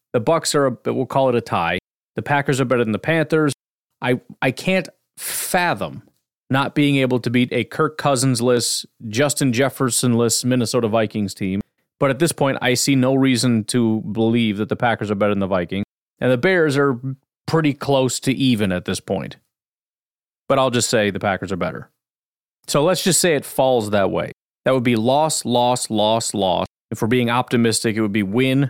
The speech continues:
win, win. Let's say win, win. That's five wins down the stretch, which is, like, worst case scenario. That would put us at, what, five? So that would be eight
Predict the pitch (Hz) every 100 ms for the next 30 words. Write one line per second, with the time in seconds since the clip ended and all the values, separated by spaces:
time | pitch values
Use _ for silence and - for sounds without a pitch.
0 | - 110 120 117 117 110 123 104 117 110
1 | 107 110 _ _ _ _ _ _ _ _
2 | - 104 98 - - - - - 104 104
3 | 92 104 98 90 67 67 _ _ _ -
4 | 117 - - 139 143 135 127 127 120 107
5 | - - _ _ _ _ - 117 110 101
6 | - 92 - - _ _ _ _ 120 113
7 | 117 120 107 104 135 156 - - 143 135
8 | 135 117 107 101 104 101 104 107 123 117
9 | 104 110 104 104 98 - - 117 113 120
10 | 113 - _ - 120 98 95 - 127 127
11 | - -